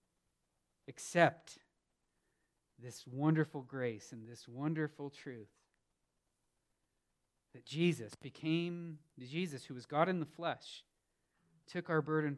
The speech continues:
for us and died on a cross to save us from our sins. And I pray that we would entrust ourselves to such a Savior this evening.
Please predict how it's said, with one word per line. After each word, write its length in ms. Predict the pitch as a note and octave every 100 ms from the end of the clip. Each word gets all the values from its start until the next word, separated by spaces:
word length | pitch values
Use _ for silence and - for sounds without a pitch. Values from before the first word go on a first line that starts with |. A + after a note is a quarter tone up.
| -
for 180 | C#3+ C#3
us 200 | C#3 B2+
and 160 | A2
died 340 | C3+ D3 D#3 C3+
on 180 | A#2
a 260 | A2 G2+ -
cross 420 | - D3+ C#3+ C#3+
to 100 | -
save 300 | A2+ D#3 D3+
us 100 | C#3
from 180 | - A#2
our 100 | A2
sins. 640 | - D#3 C#3 C3+ C3 - _ _ _ _ _ _ _ _ _ _ _ -
And 100 | B2
I 80 | A#2+
pray 260 | - D3+ C#3
that 160 | B2 B2+
we 80 |
would 140 | A#2+ A#2+
entrust 580 | A2+ - C#3+ B2+ - A2+
ourselves 540 | A2+ - G#2 G2+ - -
to 60 |
such 280 | - A#2 -
a 60 | -
Savior 400 | - G2+ G2 G2
this 180 | G#2+ - G#2+
evening. 200 | G#2+